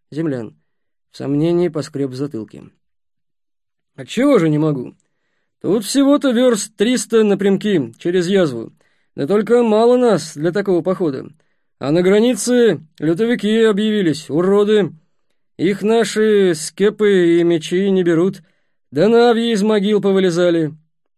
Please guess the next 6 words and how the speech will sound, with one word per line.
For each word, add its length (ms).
"Мы 580
наткнулись 680
на 100
след 300
кривды, 400
э, 840